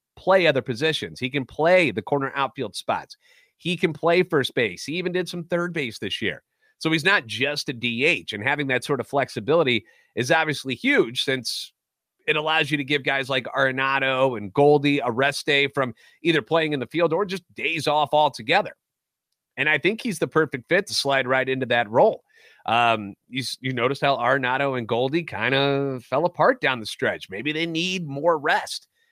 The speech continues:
as they get older. Not that they're old guys, but instead of playing a hundred and fifty games a year, maybe they need to be around a hundred and thirty. Got a guy like Yepez who can play both those positions and D H.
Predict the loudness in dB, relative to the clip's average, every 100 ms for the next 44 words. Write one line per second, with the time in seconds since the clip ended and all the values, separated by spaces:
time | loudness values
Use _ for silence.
0 | _ 0 0 2 2 4 4 6 4 4
1 | 0 0 -2 -4 -4 2 4 6 2 -2
2 | -4 -4 -10 -12 -12 _ _ _ -2 -2
3 | -4 -8 -2 -2 0 2 2 0 -2 -4
4 | -4 -8 -6 -4 -4 -2 -2 -2 0 2
5 | 2 0 0 0 0 0 -2 -2 0 0
6 | -2 -6 -4 -6 -6 -12 -10 -10 -12 _
7 | _ _ _ _ _ _ _ _ _ _
8 | _ 0 0 2 2 2 2 2 2 2
9 | 2 0 -4 -4 2 2 2 -6 -20 _
10 | 2 2 4 4 4 2 -4 -2 -2 -2
11 | -4 -4 -8 _ _ _ _ _ _ -6
12 | 0 0 2 2 2 2 -2 -10